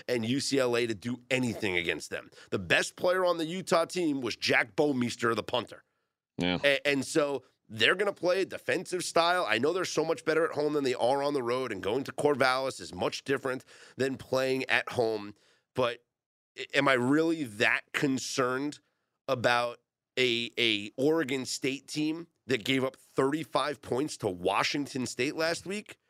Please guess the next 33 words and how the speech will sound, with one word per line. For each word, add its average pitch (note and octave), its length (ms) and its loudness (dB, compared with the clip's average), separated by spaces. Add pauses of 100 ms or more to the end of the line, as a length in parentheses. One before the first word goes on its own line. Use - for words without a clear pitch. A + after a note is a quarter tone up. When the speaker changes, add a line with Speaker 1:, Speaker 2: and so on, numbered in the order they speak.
(460)
Speaker 1:
that B2 180 -2
couldn't D#3+ 280 2
stop - 340 -2
a C3+ 40 -2
nosebleed? E3 760 -2 (1120)
Granted, G#3 500 0
that D#3+ 160 -4
they A#3 140 4
put A3+ 120 2
up B3 160 -2
some G#3 180 -2
points A#3 280 0
on A3+ 80 0
their G#3 160 2
own, A3+ 200 -2 (600)
but D3 200 -4 (120)
D B2+ 200 2
J G#3+ 240 0
didn't C#3+ 320 -2
look G#2 160 -4
great. - 480 0 (420)
It - 60 -2
was F#3+ 100 0
the G#3+ 120 2
running G3 340 2
game G2+ 240 -2
that E2+ 120 -8
did G2 120 -2
everything D#2+ 380 -6
for - 100 -10
them D2+ 160 -6
last D2+ 260 -8
week. - 240 -16